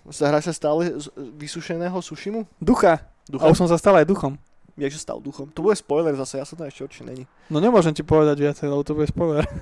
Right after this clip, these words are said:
Speaker 1: Mm.
Speaker 2: Ale
Speaker 1: V ktorej
Speaker 2: tá
Speaker 1: kapitole si?
Speaker 2: Treťom.
Speaker 1: To... už si v treťom akte, hej?
Speaker 2: V treťom akte som.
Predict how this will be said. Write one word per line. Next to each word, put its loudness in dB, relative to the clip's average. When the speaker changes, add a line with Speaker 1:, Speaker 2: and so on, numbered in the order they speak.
Speaker 1:
Mm. 0
Speaker 2:
Ale 6
Speaker 1:
V -8
ktorej 6
Speaker 2:
tá 0
Speaker 1:
kapitole -4
si? -12
Speaker 2:
Treťom. 0
Speaker 1:
To... -6
už -12
si -8
v -12
treťom -6
akte, -8
hej? -4
Speaker 2:
V -16
treťom -8
akte -10
som. -12